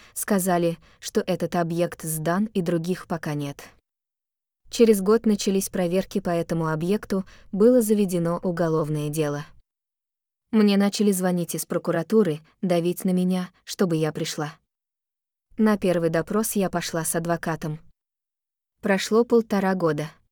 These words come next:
И снова начались звонки из прокуратуры с давлением и запугиванием.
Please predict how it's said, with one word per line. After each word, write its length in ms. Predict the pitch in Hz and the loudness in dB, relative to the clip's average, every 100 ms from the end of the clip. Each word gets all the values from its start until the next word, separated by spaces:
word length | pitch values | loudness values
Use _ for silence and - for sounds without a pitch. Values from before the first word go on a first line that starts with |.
| _ _ _ _ _ _ _ _ - | _ _ _ _ _ _ _ _ 0
И 120 | 226 | 0
снова 380 | - 220 254 262 | 4 4 6 6
начались 480 | 240 - 196 190 | 4 4 0 0
звонки 440 | 180 175 170 - 165 | -2 -2 -2 -2 -4
из 100 | 156 | -2
прокуратуры 640 | 170 156 160 156 165 160 | -4 -2 -2 0 0 0
с 60 | 151 | 0
давлением 600 | 165 156 175 202 208 196 | -2 0 2 4 4 2
и 140 | 175 | -2
запугиванием. 840 | 160 151 160 156 151 147 147 147 | -4 -2 -2 -2 -4 -4 -6 -8